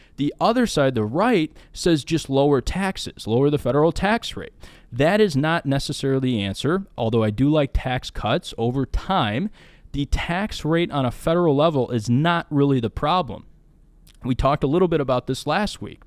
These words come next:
and I'm gonna go through this in a second with a, with an actual example of a family. But then on the left, that universal basic income idea,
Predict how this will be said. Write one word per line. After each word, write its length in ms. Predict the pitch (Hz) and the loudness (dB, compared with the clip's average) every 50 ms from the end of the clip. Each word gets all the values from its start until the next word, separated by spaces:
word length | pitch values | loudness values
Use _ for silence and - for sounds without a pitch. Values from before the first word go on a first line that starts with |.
| - | -12
and 100 | - 123 | -8 -4
I'm 80 | 117 135 | -2 -2
gonna 100 | 135 135 | 0 0
go 180 | 131 139 135 | 0 0 0
through 220 | 131 - 143 147 147 | 0 0 0 0 0
this 180 | 147 143 - | 0 0 -2
in 100 | - 127 | -2 -4
a 60 | 120 117 | -4 -4
second 380 | - - 156 160 - 160 - | -4 -2 -4 -4 -4 -6 -6
with 160 | - 117 - - | -6 -6 -6 -6
a, 300 | 110 107 - - - - | -8 -8 -8 -10 -12 -8
with 200 | - 135 127 - | -6 -6 -4 -2
an 80 | 120 | -2
actual 360 | 123 135 135 - - 127 110 104 | -2 -2 -2 -2 -2 -2 -2 -2
example 480 | 98 98 117 120 131 127 - 123 117 | -2 -2 -2 -2 -2 -2 -2 -2 -2
of 80 | 107 98 | -2 -4
a 60 | 98 | -6
family. 500 | - - 151 190 220 196 135 95 92 - - - - - - - - - | -4 -4 -2 0 0 0 -2 -2 -4 -8 -12 -16 -18 -18 -20 -20 -12 -4
But 160 | - 185 - - | -2 -2 0 0
then 120 | 190 196 | 0 0
on 180 | 190 180 170 151 | 0 0 0 2
the 140 | 139 131 | 2 0
left, 580 | 120 117 120 143 196 240 240 196 170 165 - - | 0 0 0 0 0 2 2 0 0 -2 -4 -2
that 160 | - 151 110 - | -2 -2 0 0
universal 560 | 147 160 170 165 143 143 147 139 - - 135 | 0 0 2 2 0 0 -2 -2 -2 -4 -4
basic 400 | 113 135 135 123 - 120 104 - | -2 -2 -2 -2 -2 -4 -4 -4
income 380 | 135 185 - - - 175 131 | -2 -2 -2 -2 -2 -2 -2
idea, 360 | 113 104 101 104 107 107 107 | -2 -2 -2 -2 -2 -4 -4